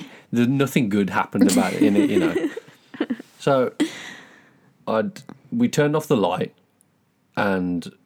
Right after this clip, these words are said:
Speaker 1: started to go to sleep. I'm not, I think we'd been talking for a little bit anyway, as we usually do. Um, Cr-, I think we could film a,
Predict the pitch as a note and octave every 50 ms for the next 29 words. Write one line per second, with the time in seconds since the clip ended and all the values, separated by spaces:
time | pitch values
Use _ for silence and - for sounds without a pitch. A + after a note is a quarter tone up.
0 | _ _ _ _ _ _ - - - - A2+ G#2 G2+ G2 - - G2+ G2 - -
1 | G#2 F2 F2 E2+ - - G#2 G2+ G2+ G2+ - _ _ - - A2+ C#3 D3 D3+ B2+
2 | F#2+ F#2+ G2 E2+ - G2+ F#2 E2+ - F#2+ - F#2 F2+ F2+ F2+ E2 - - F#2 F2+
3 | E2 E2 E2 E2+ E2 F2 F2 F2 F2 F2 E2+ F2 F2 D#2+ - F2 E2+ - - _
4 | _ - - - - - - - - - - _ _ _ _ - F#2 F#2 F#2 F2
5 | F2 F2+ F2+ - - _ _ _ _ - _ _ _ - - - - - - -
6 | - A2 G#2+ A2+ G2 G#2 G2+ - - G2+ F2 F2 F2+ F#2 G2 - - - -